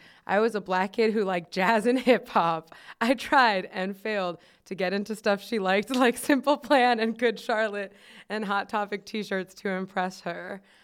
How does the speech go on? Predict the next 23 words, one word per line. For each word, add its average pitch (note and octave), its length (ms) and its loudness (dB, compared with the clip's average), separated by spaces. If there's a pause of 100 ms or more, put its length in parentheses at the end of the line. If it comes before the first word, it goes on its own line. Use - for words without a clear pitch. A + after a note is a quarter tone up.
(220)
Uh, F#3 320 0
when G3+ 160 -2
I A3 80 0
finally G#3+ 400 -4
got G#3 200 -2
the G3+ 80 -8
courage G3 400 -6
to - 140 -8
ask F#3+ 260 -4
her G3+ 80 -2
out F3+ 280 0
during F3+ 320 -4
lunch F#3 280 -6
period, E3+ 520 -6
she F3 100 -10
said, E3+ 400 -8 (480)
"Of - 140 -18
course B3 340 -4
I'll G3 100 -4
go E3+ 200 -10
out D#3+ 180 -10
with D3+ 220 -14
you." D3+ 280 -10